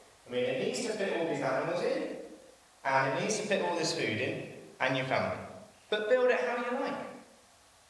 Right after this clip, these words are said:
If that was me, great, let's build a cruise ship. Let's give us some things to do when we're there. Yeah?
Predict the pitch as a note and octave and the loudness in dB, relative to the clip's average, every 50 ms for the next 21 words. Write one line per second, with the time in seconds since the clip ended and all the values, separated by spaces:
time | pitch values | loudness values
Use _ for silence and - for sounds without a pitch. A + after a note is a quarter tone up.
0 | - - - - - - F#3+ - - C#3+ D3 D3 - - - - - - - - | -20 -20 -20 -8 -2 0 2 2 2 0 0 0 -2 -2 -2 -2 -4 -6 -6 -8
1 | F#3+ G3 G3+ - C#4 - C#4+ - - - - - - - - - G#3 A3 A3 G#3+ | -10 -10 -8 -4 -2 -2 -2 -2 -4 -6 -8 -12 -12 -14 -14 -10 -6 -4 -2 -2
2 | A3 - - - - G#3+ - - - - - - - - - - - - G#3 G#3 | -2 -4 -6 -6 -6 -4 -4 -4 -4 -6 -6 -8 -10 -12 -14 -16 -16 -14 -10 -10
3 | G3+ - - G#3+ G#3 G3+ G3+ G#3 G3+ G#3 A3 A3+ - - - - - - - - | -8 -8 -8 -10 -10 -10 -8 -8 -8 -6 -6 -8 -8 -6 -6 -6 -4 -4 -4 -4
4 | - - - - - - - - - - - - - - - - - - - - | -2 -2 -2 -2 -2 -4 -6 -8 -12 -14 -18 -20 -20 -14 -8 -6 -4 -4 -4 -4